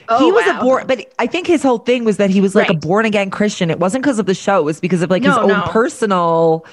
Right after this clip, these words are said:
Speaker 1: Right.
Speaker 2: sort of, like, values
Speaker 1: But that was a
Speaker 2: system.
Speaker 1: big part of it, was that whoever he chooses has to be fine with that. And that was, like, the central motivating idea of the show, was that this,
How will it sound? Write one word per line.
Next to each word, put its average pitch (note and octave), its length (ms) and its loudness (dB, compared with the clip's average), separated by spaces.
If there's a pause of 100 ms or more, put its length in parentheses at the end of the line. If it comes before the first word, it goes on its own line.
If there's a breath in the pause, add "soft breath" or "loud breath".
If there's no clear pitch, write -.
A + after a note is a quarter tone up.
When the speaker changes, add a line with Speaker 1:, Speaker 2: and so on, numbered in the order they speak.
(300 loud breath)
Speaker 1:
Right. A#3+ 260 -2
Speaker 2:
sort G3+ 200 2
of, F#3+ 180 0
like, F#3 240 -2
values F#3 840 -4
Speaker 1:
But F3+ 120 2
that C4+ 140 -2
was C#4+ 100 -2
a - 40 -2
Speaker 2:
system. C4+ 80 0
Speaker 1:
big C4+ 220 -4
part C#4+ 200 -2
of G3+ 80 -6
it, G3 100 -4
was F#3+ 120 -4
that F#3+ 140 -4
whoever G3+ 280 -2
he A#3+ 140 -4
chooses B3 400 0
has G3+ 180 -4
to G#3+ 100 -4
be A3+ 160 -2
fine C#4 240 -2
with A#3+ 140 -6
that. F#3+ 300 -4
And G3+ 160 -6
that F#3+ 140 -4
was, G3 180 -4
like, F#3+ 180 -6
the G#3+ 80 -8
central G#3 420 -4
motivating F#3 540 -2
idea E3+ 220 -8
of D#3+ 80 -14
the F3+ 60 -12
show, E3+ 340 -2
was D#3+ 160 -6
that E3 180 -10 (380)
this, - 400 -8